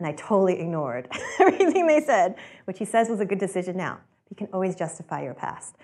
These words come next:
Um, so Larry, I kept in touch with, and I ran into him during a Chinese New Year's parade in San Francisco where he was taking pictures of his daughter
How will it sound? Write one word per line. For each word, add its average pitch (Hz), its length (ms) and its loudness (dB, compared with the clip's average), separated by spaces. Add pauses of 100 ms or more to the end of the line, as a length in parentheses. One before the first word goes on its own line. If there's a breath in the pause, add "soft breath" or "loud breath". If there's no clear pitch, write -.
(320 loud breath)
Um, 233 280 4
so 202 320 6 (240 loud breath)
Larry, 247 460 6
I 202 60 6
kept 247 280 2
in 240 140 4
touch 339 320 4
with, 208 320 2
and 208 100 0
I 196 100 2
ran 254 280 6
into 269 240 2
him 233 340 0 (280 loud breath)
during 214 220 6
a 190 40 2
Chinese 233 480 2
New 226 80 2
Year's 220 240 4
parade 180 540 2 (180 loud breath)
in 170 80 -8
San 208 260 2
Francisco 196 640 0
where 160 140 0
he 165 140 -2
was 156 100 -2
taking 180 380 -6
pictures 165 420 -6
of 160 100 -6
his 147 160 -10
daughter 147 360 -8